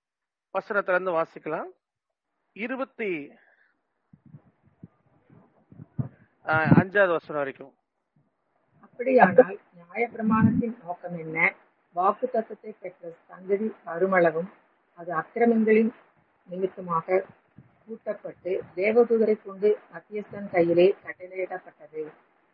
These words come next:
Speaker 2: மத்தியஸ்தன் ஒருவனுக்குரியவன் அல்ல, தேவனோ ஒருவர்.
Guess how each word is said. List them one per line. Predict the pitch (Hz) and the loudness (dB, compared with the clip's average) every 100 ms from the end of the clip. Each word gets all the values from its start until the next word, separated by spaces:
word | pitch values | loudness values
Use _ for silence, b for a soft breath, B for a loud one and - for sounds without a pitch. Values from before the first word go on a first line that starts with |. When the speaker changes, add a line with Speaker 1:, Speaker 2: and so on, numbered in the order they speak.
| _ - | _ -20
Speaker 2:
மத்தியஸ்தன் | 185 233 254 - 233 240 - | -6 4 4 4 -2 -2 -2
ஒருவனுக்குரியவன் | 180 185 190 - 180 175 180 | 0 0 -2 -4 2 4 4
அல்ல, | 170 151 160 175 - _ _ | 0 -2 0 0 -2 _ _
தேவனோ | 170 185 185 180 214 - | 0 2 2 0 -4 -6
ஒருவர். | 165 151 160 | -10 -8 -6